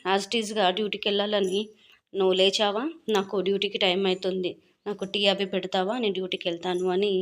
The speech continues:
చెప్తాడు. అది విన్న సీత, "ఏవండి, నేను మీకు ఒక మాట చెప్పాలి,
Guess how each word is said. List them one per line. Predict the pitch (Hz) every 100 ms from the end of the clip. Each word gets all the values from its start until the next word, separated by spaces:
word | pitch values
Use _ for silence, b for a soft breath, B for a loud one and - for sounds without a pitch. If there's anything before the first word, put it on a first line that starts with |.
| 202
చెప్తాడు. | - 160 - 156 151 170 - _ _ b b b b
అది | 202 190
విన్న | 190 190 226 202 185 190
సీత, | - 208 208 196 180 202 - -
"ఏవండి, | 208 208 226
నేను | 233
మీకు | 214 202
ఒక | 208
మాట | 190 180 190
చెప్పాలి, | - 185 185 175